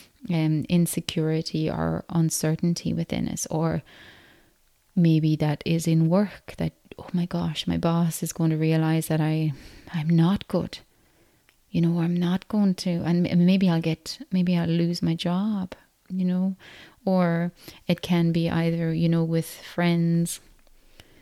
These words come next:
that maybe, "Oh, maybe my friend likes some, my, o-, um, our other friend better than me. Maybe they're leaving me out of things."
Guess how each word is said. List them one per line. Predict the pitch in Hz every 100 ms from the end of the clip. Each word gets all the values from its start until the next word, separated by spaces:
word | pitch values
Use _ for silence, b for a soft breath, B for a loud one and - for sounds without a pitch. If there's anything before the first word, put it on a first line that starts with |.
| b b b b b _ -
that | 170 160
maybe, | - 160 156 160 -
"Oh, | 165
maybe | 165 160 165
my | 160
friend | 156 160 160 160
likes | 151 151 - - - - _ _ _ _ _ -
some, | - 175 165 165
my, | 165
o-, | 160 165
um, | 170 - - 170 -
our | 165
other | 165 190 196
friend | - 165 160
better | 180 180 -
than | 196 170
me. | 156 -
Maybe | 175 185 190
they're | 180 170
leaving | 170 170 170 175 165
me | 160
out | 156 180 -
of | 214
things." | - 185 - - -